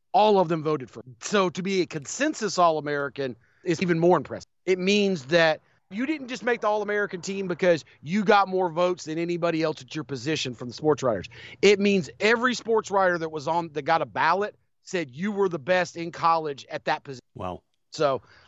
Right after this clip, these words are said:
Speaker 1: does that give you an idea of how good a, a college
Speaker 2: Mm-hmm.
Speaker 1: football player Del Wilkes was?
Speaker 2: Yeah, yeah, definitely.
Speaker 1: And he was anchoring an offensive line that up until recently, when Steve Spurrier was the coach of South Carolina in the late two thousands, early t-, two thousand tens,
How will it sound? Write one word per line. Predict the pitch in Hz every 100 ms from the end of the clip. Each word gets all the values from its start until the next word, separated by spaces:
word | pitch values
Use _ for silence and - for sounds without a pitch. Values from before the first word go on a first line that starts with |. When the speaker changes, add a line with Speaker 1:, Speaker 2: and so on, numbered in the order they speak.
| _ 160
Speaker 1:
does | 185
that | 202
give | 214
you |
an | 214
idea | 202 202
of | 190
how | 180 196
good | 190 185
a, | 175
a | 170
college | - 180 113
Speaker 2:
Mm-hmm. | 127
Speaker 1:
football | - 165
player | 170 151
Del | 160 151
Wilkes | 156 156
was? | 160 165 170 _
Speaker 2:
Yeah, | - 98 - -
yeah, | 92 87
definitely. | 90 104 98 92 92 _ _ _ -
Speaker 1:
And | 208 185
he | 254
was | 277 254 233 -
anchoring | 208 233 208 220
an | 185
offensive | 180 190 190 165 160
line | 139 143 147 170 185 180 _
that | 127 156
up | 165 185
until | 190 165 180
recently, | 147 156 185 - 160 147 147 139
when | 131
Steve | - 170 151
Spurrier | - 170 175 156
was | 139 120
the | 120
coach | 135 120
of | -
South | 143 131
Carolina | - 131 127 123
in | 117 107 123 117 95 113
the | 123 120
late | 165 165
two | 160
thousands, | 160 151 143 131 127
early | 139 135 120
t-, | -
two | -
thousand | 143 127 113
tens, | 104 147 160 175